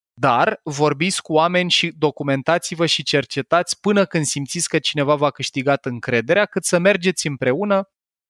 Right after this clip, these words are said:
în direcția în care cădeți de acord, uh, împreună. Și pentru mine, vroiam să-ți dau feedback-ul ăsta în direct, a contat tare mult transparența ta, mai ales că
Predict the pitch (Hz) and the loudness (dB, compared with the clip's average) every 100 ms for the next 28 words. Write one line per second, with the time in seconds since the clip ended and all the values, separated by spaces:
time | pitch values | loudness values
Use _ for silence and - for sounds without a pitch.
0 | _ _ - 165 151 151 151 - 147 139 | _ _ -2 0 2 2 0 0 2 2
1 | 135 139 135 135 127 127 123 - 127 135 | 0 -6 -4 0 2 2 0 -2 0 2
2 | 123 127 - 127 113 120 113 107 120 - | 2 0 0 -2 -2 -4 -4 -4 -6 -4
3 | 101 104 107 - 135 127 139 147 139 131 | -4 -2 -8 -4 -2 -2 -2 2 2 2
4 | 123 135 131 135 120 127 - 123 120 - | 2 0 0 -2 0 2 0 -2 -2 -2
5 | 120 - 117 113 123 127 127 - 123 117 | -2 0 0 2 0 2 -2 -2 -4 0
6 | 135 - 135 123 117 120 - 113 107 117 | 0 2 2 2 -2 -6 -4 -4 -2 -2
7 | 113 110 - 101 131 175 - _ _ _ | -2 -2 -6 -4 0 -2 -2 _ _ _
8 | _ _ 135 156 156 160 - 151 135 127 | _ _ -2 0 2 0 -2 2 2 2